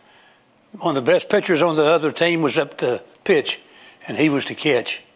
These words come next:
Or the best, best pitcher from our, their team was on pitch, and the batter was up for the opposing team. Can you imagine the catcher going, "Hey, Mom,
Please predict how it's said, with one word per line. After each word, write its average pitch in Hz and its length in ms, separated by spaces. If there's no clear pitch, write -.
Or 135 80
the 127 100
best, 135 360
best 143 200
pitcher - 280
from 131 120
our, 143 280
their 139 180
team 139 240
was 120 180
on 123 220
pitch, - 380
and 135 140
the 117 60
batter 147 280
was 135 200
up - 340
for - 240
the 127 340
opposing 123 420
team. 120 280
Can 143 120
you 190 140
imagine 185 420
the 151 120
catcher 180 420
going, 143 240
"Hey, 226 180
Mom, 220 420